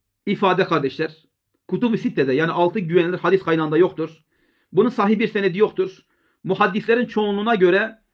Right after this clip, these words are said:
zayıf, alimlerimizin bir kısmına göre de uydurmadır.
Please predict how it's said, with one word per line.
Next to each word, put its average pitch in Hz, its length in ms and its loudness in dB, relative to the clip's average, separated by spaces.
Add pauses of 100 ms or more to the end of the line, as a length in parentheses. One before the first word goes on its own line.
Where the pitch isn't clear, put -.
(120)
zayıf, 196 460 0 (480)
alimlerimizin 190 920 0
bir 240 80 -6
kısmına 196 380 -4
göre 160 240 -2
de 208 240 -6
uydurmadır. 196 680 0